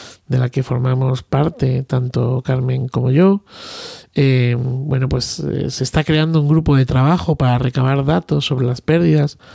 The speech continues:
los lugares y profesionales donde más va a afectar, establecer contactos con otras entidades similares y, bueno, desde la asociación poder pedir algún tipo de ayuda para paliar el golpe económico.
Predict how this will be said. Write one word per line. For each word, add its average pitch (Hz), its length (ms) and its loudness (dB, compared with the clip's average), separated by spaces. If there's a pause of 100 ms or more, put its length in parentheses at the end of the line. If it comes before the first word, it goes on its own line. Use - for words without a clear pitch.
(440)
los 127 160 0
lugares 151 580 2
y 135 80 0
profesionales 139 760 0
donde 131 240 -2
más 131 260 0
va 131 220 0
a - 20 0
afectar, 151 640 -2 (680)
establecer 156 500 2
contactos 196 600 0
con 139 160 -2
otras 135 240 0
entidades 131 400 0
similares 165 580 -2
y, 139 140 -4
bueno, 131 280 0
desde 123 240 -2
la 127 80 0
asociación 131 480 -2
poder 147 280 0
pedir 139 600 0 (420)
algún 120 340 -2
tipo 180 280 0
de 131 140 2
ayuda 139 480 2
para 117 280 0
paliar 123 540 -2
el 131 200 -2
golpe 139 580 -2 (380)
económico. 127 1000 0